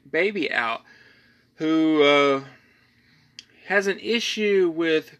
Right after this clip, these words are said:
Greta, played by Dee Wallace. Um, many people know her from, she was in Rob Zombie's Halloween, but many people, I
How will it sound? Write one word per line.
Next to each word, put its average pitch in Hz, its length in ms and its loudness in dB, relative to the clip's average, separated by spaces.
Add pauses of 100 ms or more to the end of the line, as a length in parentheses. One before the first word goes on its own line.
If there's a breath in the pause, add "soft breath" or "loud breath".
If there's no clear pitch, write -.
(120)
Greta, 151 520 0 (600 loud breath)
played 156 260 0
by 147 160 4
Dee 160 220 -2
Wallace. 135 640 -2 (200)
Um, 117 400 -10 (1400)
many 135 220 -6
people 131 240 -10
know 127 200 -4
her 131 340 -2
from, 117 320 -12
she 131 160 -8
was 123 160 -8
in 123 100 -6
Rob 127 240 -2
Zombie's 123 320 -4
Halloween, 156 600 -6
but 143 160 -4
many 226 320 -4
people, 214 280 -4
I 208 380 -2